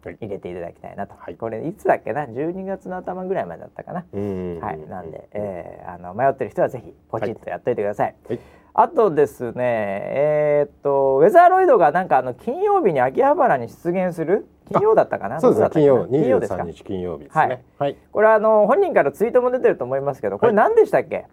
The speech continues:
Speaker 1: なんか、イベントがあるんですね。
Speaker 2: バーチャルキャストっていう、あの、
Speaker 1: ええ。
Speaker 2: し-、あの、ニコニコさんがやられてるそのシステムがあって、
Speaker 1: はい、はい、はい。
Speaker 2: そこに登場するんですけど、
Speaker 1: おう。
Speaker 2: もともとはインテルさんの
Speaker 1: うん。
Speaker 2: ゲームのイベントが秋葉原であって、
Speaker 1: おう。
Speaker 2: で、その中の一つに、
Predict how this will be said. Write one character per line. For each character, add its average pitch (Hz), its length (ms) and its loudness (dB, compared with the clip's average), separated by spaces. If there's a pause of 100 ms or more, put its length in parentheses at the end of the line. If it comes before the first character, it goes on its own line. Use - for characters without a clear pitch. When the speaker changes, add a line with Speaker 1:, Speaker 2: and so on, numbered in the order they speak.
(140)
Speaker 1:
な 185 100 -4
ん - 60 -12
か、 110 220 2 (120)
イ 147 80 -6
ベ 233 100 2
ン 370 60 -2
ト 415 100 2
が 415 80 2
あ - 40 2
る 392 60 -2
ん - 20 -2
で - 80 -10
す - 80 -18
ね。 175 200 -8 (400)
Speaker 2:
バ 170 240 4
ー 240 40 -4
チ 277 120 -4
ャ 262 40 0
ル 240 120 -2
キ 254 80 -2
ャ 269 80 -4
ス - 100 -18
ト 180 140 2
っ - 20 -10
て - 160 0
い 107 120 2
う、 120 180 2
あ - 20 0
の、 - 60 0
Speaker 1:
え 151 60 2
え。 - 60 0
Speaker 2:
し-、 - 220 -14
あ 107 80 -8
の、 101 220 -4
ニ 98 120 -8
コ 160 100 -4
ニ 156 80 -4
コ 160 100 -8
さ 151 120 -4
ん 147 40 -2
が 143 80 -2
や 127 320 -2
ら 127 80 0
れ 123 80 -2
て 127 100 -4
る 117 100 -6
そ 110 160 -4
の 113 60 -6
シ - 160 -8
ス - 100 -14
テ 95 100 -6
ム 76 160 -12
が 110 120 0
あ 165 100 4
っ - 40 -2
て、 98 40 -6
Speaker 1:
は 95 60 -8 (120)
い、 - 0 -
は 95 60 -4
い、 87 60 -6
は 73 80 -8
い。 - 80 -20 (320)
Speaker 2:
そ 151 120 -6
こ 190 200 0
に 190 100 2
登 165 260 2
場 156 120 2
す - 120 -8
る 135 100 -2
ん 101 40 -4
で 73 80 -10
す - 80 -20
け - 60 -8
ど、 160 80 4
Speaker 1:
お 92 160 0
う。 - 60 -12
Speaker 2:
も 143 80 -4
と 226 100 -4
も 240 100 -6
と 330 120 -4
は 110 200 2
イ 170 60 -6
ン 359 140 0
テ 190 160 2
ル 107 100 -2
さ 101 160 -6
ん 92 100 -10
の 123 240 -2
Speaker 1:
う 147 40 -8
ん。 110 160 -12 (100)
Speaker 2:
ゲ 214 260 0
ー 226 40 -4
ム 226 100 -2
の 233 300 0
イ 165 80 -6
ベ 190 100 -2
ン 185 100 -4
ト 185 120 -2
が 180 160 -2
秋 165 180 -8
葉 170 100 -2
原 135 180 -4
で 78 80 -14
あ 82 60 -8
っ - 20 -14
て、 - 60 2
Speaker 1:
お 175 920 4
う。 - 20 -8
Speaker 2:
で、 165 60 -2
そ 214 140 -4
の 220 100 -2
中 233 260 -2
の 190 100 0
一 190 180 -4
つ 190 140 -6
に、 208 320 -4